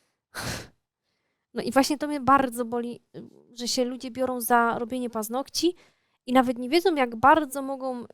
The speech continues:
y, siebie samego krzywdzić, bo sobie powiedzą: „A co, co tam takie robienie paznokci, to nic trudnego, nie? Żadna filozofia”. Mhm. Co innego, jak ktoś, na przykład jak ja,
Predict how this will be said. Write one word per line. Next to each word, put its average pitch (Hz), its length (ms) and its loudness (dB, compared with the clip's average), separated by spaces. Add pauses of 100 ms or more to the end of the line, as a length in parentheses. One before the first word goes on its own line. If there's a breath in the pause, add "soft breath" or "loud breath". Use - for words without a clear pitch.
(140)
y, 247 120 -8
siebie 254 260 -2
samego 247 380 -4
krzywdzić, 196 500 -6
bo 214 200 -4 (100)
sobie 220 300 -12
powiedzą: 214 460 -6
„A 294 120 6
co, - 140 -6 (100)
co - 160 -6
tam 190 160 2
takie 208 220 -2
robienie 202 320 -2
paznokci, 185 560 -8
to 196 120 -6
nic 190 200 -2
trudnego, 185 600 -4
nie? 170 220 0 (500 soft breath)
Żadna 226 400 6
filozofia”. 190 720 -6 (300)
Mhm. 196 960 -2 (260)
Co - 140 6
innego, 254 320 4
jak 226 180 6
ktoś, - 420 -6
na 214 80 -4
przykład 220 220 2
jak 196 140 0
ja, 190 160 4